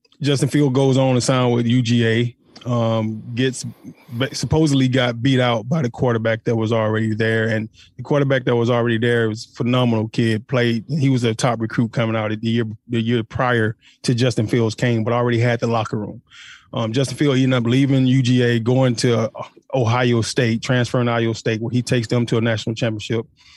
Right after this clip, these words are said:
And then he leaves there and, and signs with the Bears. And he's, he was the number one quarterback in the entire world coming out of high school. Um, he showed you that he had that same potential in college.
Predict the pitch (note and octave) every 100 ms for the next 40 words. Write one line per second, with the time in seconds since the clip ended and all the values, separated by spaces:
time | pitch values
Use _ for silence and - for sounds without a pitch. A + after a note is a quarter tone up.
0 | - - _ - A#2 C3 C3+ B2+ A#2 A#2+
1 | C#3 C3+ A#2 C3+ D#3 A#2+ A2+ A#2+ A#2 -
2 | B2 A#2 A#2 A#2 B2+ C3+ C#3 G#2 - -
3 | _ _ _ - A#2+ A#2+ D#3 D#3 C#3+ C#3+
4 | D#3 E3+ C3+ C3 B2+ C3+ D3+ C#3+ C3+ C3+
5 | B2 D3 C3 A#2+ A#2 A#2 B2+ A#2+ A2+ A2
6 | - B2 A#2+ A2+ A2 A2+ B2 A#2 A2 A2
7 | _ - A#2+ A2+ A2 A#2+ A2+ - - -
8 | _ _ - - _ - A#2+ A2+ A2+ C#3+
9 | C#3 - D3 C#3 B2 A#2+ A#2+ B2 A#2 A2+
10 | A#2 C3+ B2 A#2 A#2+ B2 A2+ A#2 A2+ A2+
11 | A2 G#2 -